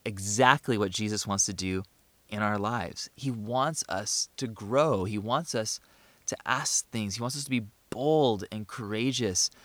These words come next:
and to take life by the horns, in a sense, and go after it, trusting God and doing big things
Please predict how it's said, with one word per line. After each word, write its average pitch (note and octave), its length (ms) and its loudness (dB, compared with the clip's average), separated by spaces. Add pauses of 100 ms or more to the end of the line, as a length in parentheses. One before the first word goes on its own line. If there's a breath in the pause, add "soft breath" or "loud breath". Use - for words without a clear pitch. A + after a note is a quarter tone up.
(440 soft breath)
and B2 140 -2
to A2 80 -2
take - 340 -2
life A2+ 440 2 (160)
by A2 180 0
the G#2 100 2
horns, A2+ 380 2
in G2+ 100 0
a F#2 60 -2
sense, F#2 540 2 (440 soft breath)
and G#2+ 280 -4
go B2 280 10
after A2 460 0
it, E2 180 -6 (960)
trusting B2+ 500 2
God F#2 420 2 (520 soft breath)
and A2 160 -2
doing A#2 340 0
big A2 200 0
things F2+ 580 -4